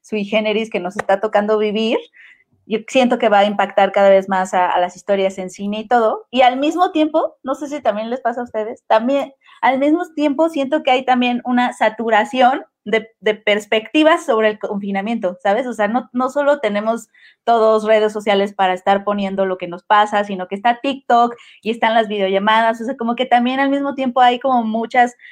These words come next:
perspectivas de cómo está viviendo la gente el, el confinamiento,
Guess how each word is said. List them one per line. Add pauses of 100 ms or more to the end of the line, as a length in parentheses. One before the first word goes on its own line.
(120)
perspectivas
de
cómo
está
viviendo
la
gente (100)
el,
el
confinamiento,